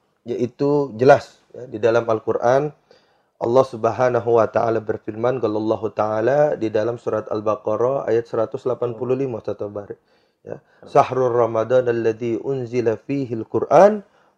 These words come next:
Speaker 1: hudan lin-nasi wa bi-, wa bayyinati minal huda wal furqan." Bulan Ramadan adalah bulan yang diturunkan di dalamnya Al-Quran. Hudan lin-nas, sebagai petunjuk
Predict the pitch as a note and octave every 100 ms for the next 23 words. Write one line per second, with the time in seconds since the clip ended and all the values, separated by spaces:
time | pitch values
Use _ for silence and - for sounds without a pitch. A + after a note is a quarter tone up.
0 | - B2 C3 A#2 A2+ A2 C3 D#3+ - E3+
1 | A#2+ A#2 C3+ C3+ - A#2 A#2 C3+ C#3 B2
2 | B2+ D3 D3 C3 A2 G#2+ - A2+ G#2 G2+
3 | G2 G2+ G#2 G2 - _ _ _ _ _
4 | _ A2 A#2 A2+ A#2 A2+ A2 B2+ E3+ F#3
5 | F#3 G#3+ - _ _ _ - A#2 B2 A#2+
6 | C3+ C#3 E3+ E3 C3+ A#2+ - C3+ C#3+ C#3+
7 | D#3 D#3 B2+ A#2 B2 C3 D3 D3 D3 D#3
8 | D#3+ F#3+ _ A#2 - C#3+ A#2+ G2+ - _
9 | _ _ _ _ _ _ - A2 C#3 D#3
10 | D3 D3 D#3 B2 - _ _ _ _ _
11 | _ _ _ D3 G2+ - B2 C3+ _ -
12 | A#2+ _ _ E3+ F#3 F#3+ F#3+ G3